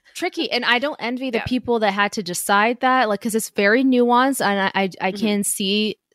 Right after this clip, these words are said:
Speaker 1: see how that is tricky to categorize something like that. Essentially, the way I look at it is, and I'm not saying this is true or whatever, I think this
Speaker 2: Right.
Speaker 1: is just how they are looking at it in their perspective, is that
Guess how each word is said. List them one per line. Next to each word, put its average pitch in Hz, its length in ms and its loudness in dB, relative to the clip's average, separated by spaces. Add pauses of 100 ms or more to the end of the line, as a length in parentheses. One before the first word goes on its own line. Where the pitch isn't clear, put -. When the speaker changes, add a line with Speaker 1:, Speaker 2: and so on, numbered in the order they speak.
(120)
Speaker 1:
see 214 280 -2
how 196 180 0
that 185 180 2
is 180 260 -4
tricky 190 380 -6
to 175 540 -4
categorize 190 500 -2
something 214 180 -8
like 220 160 -6
that. 233 220 0 (340)
Essentially, 226 420 0
the 202 100 -2
way 202 260 0
I 175 200 2
look 220 200 -6
at 233 120 2
it 233 180 0 (360)
is, 208 640 2
and 208 100 2
I'm 202 120 2
not 214 140 2
saying 202 140 -2
this 185 140 -6
is 180 100 -8
true 254 240 2
or 180 220 0
whatever, 214 320 2
I 180 100 4
think 196 220 -4
this 202 120 -8
Speaker 2:
Right. 180 100 -2
Speaker 1:
is 160 60 -2
just 190 140 -6
how 196 220 2
they 185 260 0
are 202 160 2
looking 226 380 -2
at 240 160 2
it 220 80 0
in 190 80 -2
their 180 100 0
perspective, 202 520 -4
is 175 140 -4
that 175 240 0